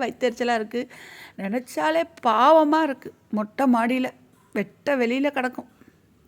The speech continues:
ஏன் இப்படி பண்றாங்க? கொடுமையா இல்லைங்க, கொடுமை,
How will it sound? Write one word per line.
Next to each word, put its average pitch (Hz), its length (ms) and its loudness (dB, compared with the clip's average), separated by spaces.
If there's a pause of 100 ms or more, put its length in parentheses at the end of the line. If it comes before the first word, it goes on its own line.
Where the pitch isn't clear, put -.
(540)
ஏன் 320 180 8
இப்படி 285 200 4
பண்றாங்க? 220 640 0
கொடுமையா 277 520 6
இல்லைங்க, 226 400 -4
கொடுமை, 247 400 2